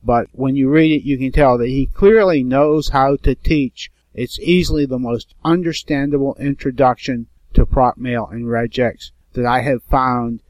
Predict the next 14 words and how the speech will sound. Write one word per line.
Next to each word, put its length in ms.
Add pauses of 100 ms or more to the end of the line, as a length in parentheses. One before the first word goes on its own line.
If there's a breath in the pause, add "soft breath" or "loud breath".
in 360
these 540 (280)
several 500
months 400
I 140
have 180
been 200
working 500
on 460 (360)
understanding 960
and 140
improving 720 (480)
my 520 (600)
usage 640